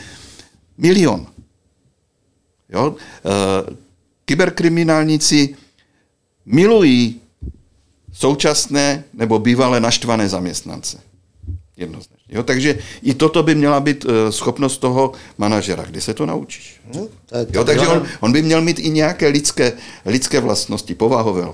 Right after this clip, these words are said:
Speaker 1: vlastnosti.
Speaker 2: No, takzvaná sendvičová pozice, že?
Speaker 1: Ano.
Speaker 2: Ze zhora na tebe tlačí vedení, tady provoz, mo-, ona je to možná ještě
Speaker 1: Je to víc než
Speaker 2: ještě
Speaker 1: sendvič.
Speaker 2: víc rozměrů než sendvič, přesně tak, protože biznis a tak dále. Nicméně, ano,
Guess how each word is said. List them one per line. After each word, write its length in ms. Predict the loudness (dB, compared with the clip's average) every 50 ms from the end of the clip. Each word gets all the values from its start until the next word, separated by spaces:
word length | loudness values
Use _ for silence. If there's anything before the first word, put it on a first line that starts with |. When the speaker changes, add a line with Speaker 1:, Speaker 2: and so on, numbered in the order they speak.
| -12
Speaker 1:
vlastnosti. 640 | -16 -16 -12 -12 -12 -12 -12 -12 -8 -6 -6 -6 -6 -8 -14
Speaker 2:
No, 80 | -20 -12
takzvaná 460 | _ -10 -10 -4 -2 -2 0 0 -2 -2
sendvičová 600 | 0 0 0 0 0 0 0 -2 0 0 0 -2
pozice, 540 | -2 -4 -4 -4 -6 -6 -8 -10 -12 -12 -12
že? 140 | -16 -18 -10
Speaker 1:
Ano. 300 | -6 -2 -2 -2 -2 -4 -6 -12 -20 _ _
Speaker 2:
Ze 140 | -6 -4 0
zhora 300 | 2 2 2 2 2 2
na 160 | 0 -2 -2
tebe 260 | -2 -2 0 0 0
tlačí 340 | 0 0 -2 -4 -2 -4 -4
vedení, 640 | 0 2 2 2 2 2 2 2 4 2 2 0 -4 -10 -18 -20 _ _ _ _ _ _ _ _ _
tady 220 | _ -4 -2 -2 -2
provoz, 600 | -2 0 0 2 2 2 2 2 2 0 -4 -4
mo-, 240 | -2 0 0 0 0
ona 140 | 0 0 0
je 60 | 0
to 120 | -2 -2 -2
možná 260 | -2 0 0 0 0
ještě 300 | 0 0 2 2 0 2 0 -2 -4 -4 -2
Speaker 1:
Je 200 | 0 0 2 2
to 140 | 2 0 0
víc 240 | 0 0 0 -2 0
než 180 | -2 0 0
Speaker 2:
ještě 360 | 0 2 2 2 0 2 4 4
Speaker 1:
sendvič. 140 | 4 4 4
Speaker 2:
víc 120 | 2 4 4
rozměrů 440 | 4 4 4 4 4 4 4 4
než 160 | 2 2 2 2
sendvič, 380 | 2 0 2 2 0 0 0
přesně 360 | 0 -2 -2 0 2 0 0
tak, 360 | 2 2 2 2 0 -2 -2 -6
protože 440 | -10 -10 -4 -4 0 2 2 2 2 0 -6 -16 -20 -18 -10
biznis 440 | -2 0 0 2 4 2 2 2 2
a 40 | 0
tak 220 | 2 2 2 2
dále. 440 | 2 2 2 2 4 4 2 2 0 -4 -10 -20 -20 -20 -8 -2
Nicméně, 800 | 2 2 2 2 2 2 2 4 4 4 4 2 2 0 -2 -4 -8 -14 _ _ _ _ _ _ -2
ano, 440 | 0 2 2 4 2 2 0 -2